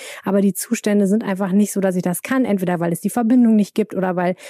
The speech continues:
es so unschön ist, Bus und Bahn zu fahren aus bestimmten Gründen. Also da gab's ganz viele verschiedene Sachen. Es gab auch ein paar abgefahrene Fragen, ähm, zum Beispiel eine Frage, die wir leider nicht geschafft haben zu stellen, aber die ich eigentlich sehr, sehr cool finde und der wir eigentlich mal nachgehen müssen, habe ich mir überlegt.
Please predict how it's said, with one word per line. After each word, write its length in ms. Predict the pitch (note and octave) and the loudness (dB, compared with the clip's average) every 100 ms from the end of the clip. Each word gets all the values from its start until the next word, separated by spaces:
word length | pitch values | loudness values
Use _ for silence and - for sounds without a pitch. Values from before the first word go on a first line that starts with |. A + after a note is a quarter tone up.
| - - | -18 -8
es 100 | G#3 | -2
so 100 | A3 | 2
unschön 440 | A3+ A#3+ - G#3 | 4 2 2 0
ist, 120 | F#3 - | 0 -2
Bus 200 | F#3 F#3+ | -2 -2
und 140 | F3+ | -2
Bahn 200 | A#3+ B3+ | 0 -2
zu 100 | A3 | -4
fahren 280 | - G#3+ G3+ | -4 -4 -2
aus 120 | G3 | -4
bestimmten 440 | F#3 - G#3+ G3 | -6 -2 0 0
Gründen. 480 | F#3+ G3 G3+ F#3 F#3 - - - | 0 0 0 0 -2 -4 -20 -4
Also 100 | G#3 | -2
da 100 | G#3+ | 0
gab's 180 | G#3 - | -2 -4
ganz 180 | G#3+ G#3+ | -4 -2
viele 160 | G3+ | -2
verschiedene 420 | G3 F#3+ - B3+ G#3+ | -2 -4 2 2 2
Sachen. 220 | G3+ G3+ | 0 -2
Es 120 | F#3+ | -2
gab 180 | B3+ A#3+ | -2 -2
auch 100 | G#3 | -2
ein 80 | F#3+ | -2
paar 160 | F3+ | -4
abgefahrene 560 | A3+ - C4 A3+ A#3 A3 | -6 -4 -2 0 -2 -2
Fragen, 500 | G#3+ A3 A3+ A3+ - | -2 -2 0 0 0
ähm, 340 | G3 F#3+ G3 | 0 0 0
zum 140 | - G3+ | 0 -2
Beispiel 420 | G3+ - G3+ G3 - - | -2 0 0 0 -6 -10
eine 160 | G3 G#3 | -4 -4
Frage, 280 | - A3+ A#3+ | -2 -2 0
die 100 | G#3+ | 0
wir 100 | G#3 | 2
leider 360 | A3 B3+ C4+ | 2 2 2
nicht 160 | A3+ - | 2 0
geschafft 320 | G#3 A3+ - | -4 -6 -4
haben 160 | G3+ G3 | -2 -2
zu 100 | G3 | -4
stellen, 340 | - A3 G3+ | 0 0 0
aber 120 | G3 | 0
die 80 | G3 | -2
ich 100 | - | 0
eigentlich 220 | G3+ G3+ | -2 0
sehr, 160 | G#3 F#3 | 0 0
sehr 140 | F#3 F#3 | 0 0
cool 100 | C4 | -2
finde 320 | C4+ F#3 F#3 G#3 - - - | 0 0 0 -2 -6 -14 -4
und 180 | G3 G#3 | -2 0
der 80 | F#3+ | -2
wir 100 | F3+ | 0
eigentlich 220 | B3 - | 0 0
mal 100 | F#3 | -2
nachgehen 420 | G3 B3+ - E3+ | -2 -2 -2 0
müssen, 280 | E3 - E3+ | 0 0 0
habe 100 | E3+ | 0
ich 80 | F3+ | 0
mir 100 | E3 | 0
überlegt. 400 | F3 F3 A#3 | 2 0 0